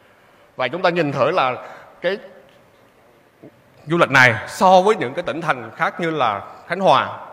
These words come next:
hay là Đà Nẵng thì nó sẽ như thế nào. Nếu mà so với Bình, ở đây có một câu kết luận là khách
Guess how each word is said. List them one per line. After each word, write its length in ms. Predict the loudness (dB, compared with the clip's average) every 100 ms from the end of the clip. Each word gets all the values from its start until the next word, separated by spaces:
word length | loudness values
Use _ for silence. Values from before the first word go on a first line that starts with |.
| -12
hay 140 | -12 -10
là 140 | -10
Đà 160 | -10 -10
Nẵng 260 | -10 -10 -12
thì 160 | -10
nó 100 | -10
sẽ 140 | -8 -8
như 140 | -6
thế 100 | -4
nào. 180 | -4 -6 -12 -20 -20 _ _ _ _ _ _ _ _ _ _ _ _ _ _ _ _ _ _ _ _ _ _ _ _ _ _ _ _ _ _ _ _ 0
Nếu 120 | 4
mà 120 | 6
so 320 | 8 8 10
với 160 | 8 6
Bình, 180 | 4 0 -10 -18 -20 -20 _
ở 120 | 0
đây 120 | 2
có 140 | 4 2
một 160 | 2
câu 120 | 2 2
kết 100 | 0
luận 140 | 0
là 100 | -2
khách 200 | -2 -4